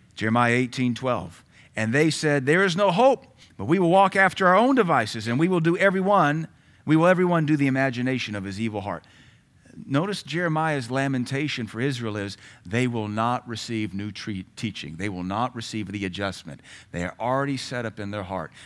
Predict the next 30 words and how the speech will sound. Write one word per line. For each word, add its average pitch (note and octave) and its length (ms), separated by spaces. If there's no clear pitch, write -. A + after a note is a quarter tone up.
Their G2 180
imaginations A2+ 1000
are E2+ 120
steering B2 480
their G#2+ 140
feet, F2+ 360
and F2+ 160
they A#2 100
won't B2 200
even G#2+ 320
daydream G2+ 520
on F2+ 140
the F2+ 60
Word F2+ 200
of D#2+ 120
God. D#2+ 420
They G#2 120
won't B2+ 220
even A#2+ 160
consider A#2 500
they G#2 160
might G2+ 200
be G2+ 80
wrong." F#2+ 260
Again, A2 460
the, G#2+ 200
uh, - 140
think C#3 260
about B2+ 240
fashion. A2+ 480